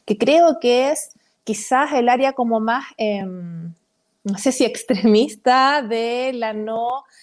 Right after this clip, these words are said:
em, protocolización, quizás como, como de mujeres que en verdad que buscan escapar un poco de la violencia obstétrica. Es muy doloroso para nosotras ver que la mayoría de las mujeres que llegan a buscar una opción de parto en casa seguro están arrancando de ciertas instituciones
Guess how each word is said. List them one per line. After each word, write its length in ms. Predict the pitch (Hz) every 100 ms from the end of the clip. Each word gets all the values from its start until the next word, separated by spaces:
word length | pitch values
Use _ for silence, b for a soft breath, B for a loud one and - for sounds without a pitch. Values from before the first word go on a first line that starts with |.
| b
em, 720 | - 208 202 196 185 180 180 175 _ _ _ _ _ _
protocolización, 920 | 202 196 208 202 208 196 - 233 254 302 294
quizás 280 | 247 233 254 -
como, 420 | 247 233 220 - _
como 260 | 202 196 -
de 120 | 214
mujeres 360 | 220 294 294 -
que 80 |
en 80 | 254
verdad 260 | 226 233 262
que 120 | 262
buscan 640 | 233 302 - 214 202 196 -
escapar 460 | 214 - 208 254 269
un 100 | 254
poco 480 | 262 262 180 175 185
de 140 | 196
la 120 | 190
violencia 380 | 202 196 208 214
obstétrica. 520 | - 190 180 - - _ B B B B B
Es 100 | 220
muy 160 | 247
doloroso 420 | 285 285 269 277 285
para 180 | 269
nosotras 420 | 247 240 254 285 -
ver 440 | 208 240 285 339 -
que 140 | 240
la 100 | 233
mayoría 560 | 226 220 214 233 277 294
de 80 | 269
las 140 | 240
mujeres 380 | 233 - 269 277
que 80 | 233
llegan 260 | 247 277
a 80 | 269
buscar 300 | 254 - 262
una 140 | 262 233
opción 320 | - 269 277
de 80 | 254
parto 260 | 247 247
en 80 | 233
casa 260 | - 247 269
seguro 440 | 262 226 247 269
están 240 | 233 - 262
arrancando 600 | 262 226 220 254 277 277
de 100 | 254
ciertas 300 | 262 - 233
instituciones 880 | 233 226 214 208 - 247 233 269